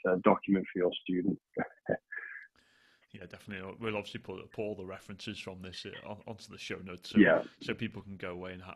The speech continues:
Speaker 2: have a little look at those and a further read, 'cause you've provided quite an extensive list of all the literature that is supporting this kind of, kind of
Speaker 1: Yeah.
Speaker 2: intervention. So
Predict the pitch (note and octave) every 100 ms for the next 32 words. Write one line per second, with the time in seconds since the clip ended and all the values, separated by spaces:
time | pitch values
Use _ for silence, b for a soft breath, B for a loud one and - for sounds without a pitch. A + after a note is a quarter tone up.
0 | - G#2 F#2 F2+ F2+ F#2 - - F#2 F2+
1 | F#2+ F#2 F#2 F#2 - F#2+ F#2 F2 F2+ F2+
2 | - F2 F2+ - F#2+ F#2+ F2+ - F#2 -
3 | b b - G#2 - - G#2+ G#2+ A2+ F#2+
4 | G2+ - G2+ G2 F2+ G2+ G2+ - - G#2+
5 | G2 - G#2 - A2 - G2+ G2 - G2
6 | F#2+ - F#2+ F#2 F#2+ F#2 G#2 - G2+ F#2+
7 | F#2+ G2 - - - G#2+ B B - A#2+
8 | A2 G2 G#2 G#2 G#2 F#2 b b b -
9 | C#3+ A1+